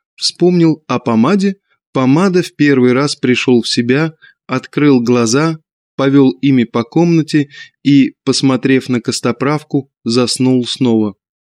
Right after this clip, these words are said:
До вечера он спал спокойно и вечером,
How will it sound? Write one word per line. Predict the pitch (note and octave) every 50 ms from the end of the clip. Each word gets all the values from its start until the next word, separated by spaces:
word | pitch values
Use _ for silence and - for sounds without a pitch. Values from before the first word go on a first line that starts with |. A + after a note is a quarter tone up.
| _ _ _
До | A#2 A#2 B2+ C3
вечера | B2+ B2+ B2 A2+ - B2 A#2+
он | B2 A#2+ A#2
спал | - - - - B2 B2 A#2 A2+
спокойно | - - - A#2 A2 - D#3 D#3+ F3 E3+ E3 D#3 C#3+ - - - - - _
и | - C3 C#3
вечером, | C3 C3+ F3 G3 F3 - - E3 D#3+ D#3+ D#3 D#3